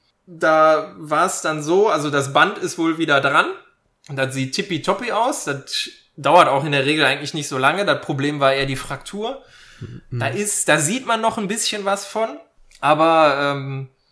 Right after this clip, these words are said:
Speaker 1: ich sollte jetzt halt schon mit Physiotherapie anfangen, weil ich jetzt einfach das Problem hatte,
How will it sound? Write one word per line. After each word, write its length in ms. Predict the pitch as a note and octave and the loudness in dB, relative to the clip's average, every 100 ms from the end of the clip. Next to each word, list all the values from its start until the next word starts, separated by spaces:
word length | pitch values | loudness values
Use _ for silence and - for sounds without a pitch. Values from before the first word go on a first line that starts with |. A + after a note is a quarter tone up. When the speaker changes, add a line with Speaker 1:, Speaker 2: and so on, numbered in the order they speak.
| _ - | _ -10
Speaker 1:
ich 140 | D3+ | -4
sollte 280 | B2+ D3+ F3+ | 2 2 4
jetzt 180 | D3+ C#3+ | 0 2
halt 180 | D#3 D#3 | 2 2
schon 220 | F3+ D#3 | -2 -4
mit 120 | D3+ | -4
Physiotherapie 840 | - F#3+ F3+ D#3 C3+ B2+ B2 D3+ C#3 | -6 -4 -2 -2 0 -2 -2 -4 -2
anfangen, 480 | C#3+ D3 D3 D3+ | -4 -2 -4 -2
weil 120 | C#3+ C#3 | -2 -2
ich 100 | C#3+ | -4
jetzt 160 | C#3 | -6
einfach 260 | C#3+ D#3 E3 | -6 -2 -2
das 180 | C#3+ - | -2 -4
Problem 460 | D3+ C3+ D3 F3 | -4 0 0 0
hatte, 360 | F#3 G3 G3 | -2 -2 -4